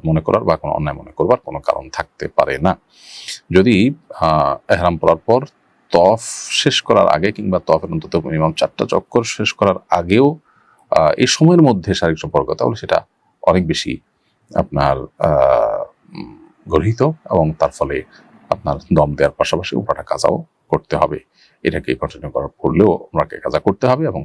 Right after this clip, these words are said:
পাশাপাশি দম দিতে হবে। আর এর পরের সময়ের মধ্যে হলে শুধু দম দিতে হবে, উমরা কাজা করতে হবে না। আপন আহমেদ, আপনি আমাদের YouTube চ্যানেলে লিখেছেন, "আমি একটা চাকরি করতাম, এক সময় চাকরিটা ছেড়ে দিয়েছি,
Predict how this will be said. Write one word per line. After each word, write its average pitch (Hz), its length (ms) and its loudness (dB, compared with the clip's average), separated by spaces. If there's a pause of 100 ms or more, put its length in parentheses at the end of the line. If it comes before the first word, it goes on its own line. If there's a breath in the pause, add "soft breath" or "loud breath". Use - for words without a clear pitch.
পাশাপাশি - 360 -2
দম 190 200 4
দিতে - 200 -6
হবে। 62 200 -10 (460)
আর 113 100 0 (340)
এর 95 120 0
পরের 110 260 4
সময়ের 151 300 0
মধ্যে 143 220 2
হলে 143 220 2 (220)
শুধু 80 220 0
দম 71 200 -2
দিতে 71 180 0
হবে, 87 200 0 (120)
উমরা 69 440 0
কাজা 73 220 -4
করতে - 360 -20
হবে 78 280 -8
না। 82 160 -2 (1200 loud breath)
আপন 127 240 2
আহমেদ, 139 220 0
আপনি 127 200 -2
আমাদের 110 200 2
YouTube 104 260 0
চ্যানেলে 120 260 0
লিখেছেন, 113 440 0
"আমি 107 200 0
একটা 117 200 -10
চাকরি 139 340 0
করতাম, 87 480 0
এক 117 160 -2
সময় 120 240 -6
চাকরিটা 98 500 -2
ছেড়ে - 240 0
দিয়েছি, - 360 -6